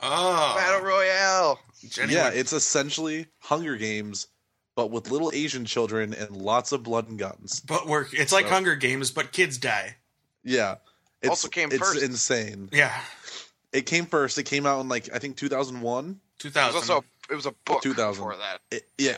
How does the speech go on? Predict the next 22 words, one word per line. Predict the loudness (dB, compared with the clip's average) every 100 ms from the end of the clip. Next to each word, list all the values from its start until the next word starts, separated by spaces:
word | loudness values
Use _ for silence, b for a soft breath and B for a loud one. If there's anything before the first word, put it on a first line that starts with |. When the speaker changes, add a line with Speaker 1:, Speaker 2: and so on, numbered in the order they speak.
| 0
Speaker 3:
it |
was | 0 0
a |
book. | 0 2 2 0 -4
It | -2
was | -2
adapted | 0 2 2 -2
into | -4 -4
a | -2
movie, | -4 -4 -6 -6
and | -6
apparently | -8 -8 -10 -8 -8
they're | -6
supposed | -8 -6 -6 -6
to | -8
make | -8 -8
an |
American | -6 -4 -4 -6 -10
version | -8 -8 -6
of | -6
it | -6 -4
soon. | -4 -4 -8 -12 -18